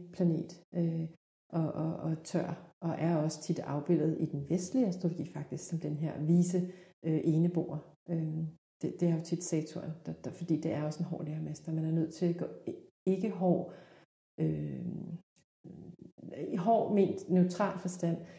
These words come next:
at der kommer ikke noget gratis. Du, du, du, der, der er ingen, hvad hedder det nu, man kalder det, lappeløsninger eller,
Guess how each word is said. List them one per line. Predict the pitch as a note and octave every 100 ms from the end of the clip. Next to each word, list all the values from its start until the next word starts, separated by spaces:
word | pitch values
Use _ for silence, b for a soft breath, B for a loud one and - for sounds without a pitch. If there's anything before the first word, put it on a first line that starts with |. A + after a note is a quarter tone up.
| B
at | - E3+ -
der | E3+
kommer | - F3+ E3+
ikke | F3+ G3
noget | F3+ D#3+ E3+
gratis. | - D#3+ D#3+ E3 - - -
Du, | F3 -
du, | F3 -
du, | F3+ F3
der, | F#3 F3
der | F#3
er | E3+
ingen, | F3+ F#3+
hvad | F#3
hedder | F3 D#3+
det | E3
nu, | D#3+
man | D3+
kalder | D#3 D3+
det, | D3+ D3+
lappeløsninger | D3+ D3+ D#3 D3+ - D3+ D3
eller, | D3 D3 -